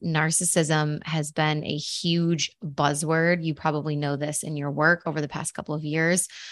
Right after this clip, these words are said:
Our awareness of narcissism, narcissistic relationships, and tendencies has grown so much. And it's really big on social media, people talking all about these things.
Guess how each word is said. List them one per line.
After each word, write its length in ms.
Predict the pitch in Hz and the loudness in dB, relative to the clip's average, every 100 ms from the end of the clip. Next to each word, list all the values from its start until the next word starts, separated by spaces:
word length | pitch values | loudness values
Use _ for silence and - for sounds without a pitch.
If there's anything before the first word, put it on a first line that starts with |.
| - | -6
Our 140 | - 160 | 2 4
awareness 640 | 151 147 151 156 160 - - | 4 2 2 0 0 -2 -2
of 400 | - 151 147 147 - | 0 2 2 -2 -6
narcissism, 840 | 156 156 - 170 160 151 151 151 156 | -2 -2 -2 -4 -2 -2 0 -2 -4
narcissistic 640 | 147 147 156 160 139 - | -6 -4 -4 -2 -4 -4
relationships, 680 | 156 147 147 139 151 - - | -6 -4 -4 -4 -6 -6 -8
and 100 | 165 | -10
tendencies 760 | 147 147 151 165 - 180 185 - - - - | -6 -2 0 0 0 2 2 -2 -10 -16 -16
has 360 | - 165 156 151 - | -2 4 4 2 -4
grown 600 | 151 147 156 151 151 147 | -4 2 2 2 0 -4
so 340 | - - 170 160 | -4 0 4 4
much. 380 | 160 151 - - | 4 0 0 -2
And 80 | |
it's 200 | 156 147 - 170 156 | -2 -4 -8 -10 0
really 280 | 170 165 156 | 2 2 2
big 300 | 147 151 151 | 4 2 2
on 120 | 151 | -2
social 300 | 151 151 156 | -4 -4 -4
media, 340 | 147 147 151 | -2 0 0
people 280 | 147 165 - | -2 -6 -8
talking 440 | 156 156 147 156 143 | 0 0 0 -4 -2
all 280 | - 165 | 2 4
about 240 | 180 165 156 | 6 4 0
these 200 | 156 151 | -2 -2
things. 380 | - 156 156 | 0 2 2